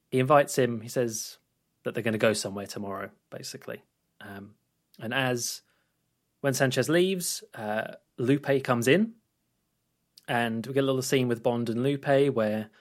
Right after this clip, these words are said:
she is, you know,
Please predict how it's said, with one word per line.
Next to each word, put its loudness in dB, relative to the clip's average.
she -4
is, -4
you -14
know, -12